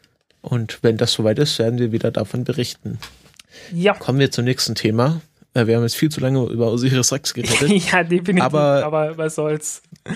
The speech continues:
Speaker 1: du hast, äh, du hast Neuigkeiten von New Horizons zu vermelden.
Speaker 2: Ja, aber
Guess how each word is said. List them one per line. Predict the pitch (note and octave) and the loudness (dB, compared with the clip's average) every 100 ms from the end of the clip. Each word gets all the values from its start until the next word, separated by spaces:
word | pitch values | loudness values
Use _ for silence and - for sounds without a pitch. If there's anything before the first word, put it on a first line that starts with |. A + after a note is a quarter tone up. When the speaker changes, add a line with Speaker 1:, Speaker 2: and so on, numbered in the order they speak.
| - - | -12 -4
Speaker 1:
du | D3+ E3+ D3 | 2 2 4
hast, | D3 D3+ - - | 2 0 -4 -2
äh, | B2+ C3 C3 C3 | -2 0 0 0
du | - C3+ | -2 0
hast | C3+ - C3+ | 0 -2 -6
Neuigkeiten | C3 C3+ C#3 - C3+ C3 C3 | -2 0 0 0 0 0 -6
von | - B2 | -2 0
New | B2 B2+ | 2 2
Horizons | C3 A#2 A#2+ B2 A2+ - | 2 4 2 0 -4 -4
zu | - | -6
vermelden. | G#2+ G#2+ G#2+ G#2 G#2 G#2 - _ | -4 -4 -4 -4 -6 -10 -12 _
Speaker 2:
Ja, | G3 F#3+ F#3 F3 | 2 2 2 -2
aber | F3+ F#3+ G3 F#3 | 0 4 4 2